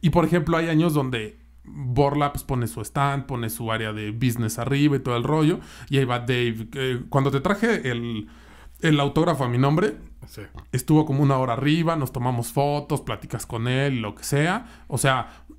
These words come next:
Speaker 1: cosa que no hubo este año. De hecho, me topé por ahí un saludo a Toby y al Jaime de Sportun. Y este, y ellos traían en Instagram el, el itinerario de Dave Kindig.
Speaker 2: Ok.
Speaker 1: Y decía,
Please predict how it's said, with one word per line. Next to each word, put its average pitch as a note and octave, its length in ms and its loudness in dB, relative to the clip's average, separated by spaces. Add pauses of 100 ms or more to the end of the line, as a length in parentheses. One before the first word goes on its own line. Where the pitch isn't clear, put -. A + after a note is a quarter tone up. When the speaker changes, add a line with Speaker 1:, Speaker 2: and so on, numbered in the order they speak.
(220)
Speaker 1:
cosa D#3+ 240 2
que D3 80 0
no B2+ 160 4
hubo A#2 400 2
este B2 220 -10
año. B2+ 160 -4
De A2 100 -2
hecho, D#3 460 2
me C3+ 100 2
topé C3+ 260 0
por C#3+ 140 0
ahí C3+ 100 0
un C3+ 80 0
saludo C3+ 300 2
a A#2+ 140 -6
Toby B2+ 280 2
y A#2+ 40 0
al A2 120 -2
Jaime C3 540 -2
de A#2+ 180 -4
Sportun. C#3+ 640 0 (400)
Y C3 160 2
este, A#2+ 960 0 (140)
y D#3+ 120 4
ellos F3 240 4
traían D#3+ 720 2
en B2+ 640 2
Instagram C#3 760 0 (360)
el, A#2 1000 0 (380)
el D3+ 140 4
itinerario C#3 680 2
de C3+ 140 0
Dave B2+ 220 0
Kindig. C3+ 520 -2
Speaker 2:
Ok. - 140 -8
Speaker 1:
Y C#3+ 60 6
decía, D3 560 2